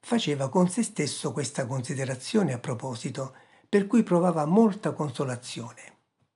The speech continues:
Immaginava che il maestro fosse Cristo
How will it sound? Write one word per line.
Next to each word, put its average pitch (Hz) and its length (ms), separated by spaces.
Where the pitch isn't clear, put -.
Immaginava 165 880
che - 100
il 202 120
maestro 240 540
fosse 135 380
Cristo 117 680